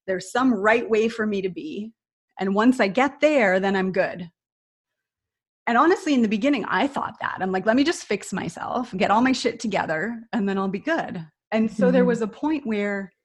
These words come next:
Speaker 1: the idea of alignment no longer resonated for me. But I didn't know where I was going next, actually. So I killed it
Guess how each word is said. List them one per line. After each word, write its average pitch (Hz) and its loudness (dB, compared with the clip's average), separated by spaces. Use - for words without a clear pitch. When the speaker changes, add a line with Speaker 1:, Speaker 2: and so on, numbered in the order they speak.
Speaker 1:
the 202 -2
idea 196 -2
of 190 -4
alignment 180 -6
no 175 -8
longer 170 -8
resonated 165 -10
for - -18
me. - -20
But 226 -2
I 233 2
didn't 247 0
know 220 0
where 190 -2
I 156 -4
was 170 -10
going 175 -8
next, - -18
actually. - -18
So 202 -6
I 190 -4
killed 277 2
it 185 -4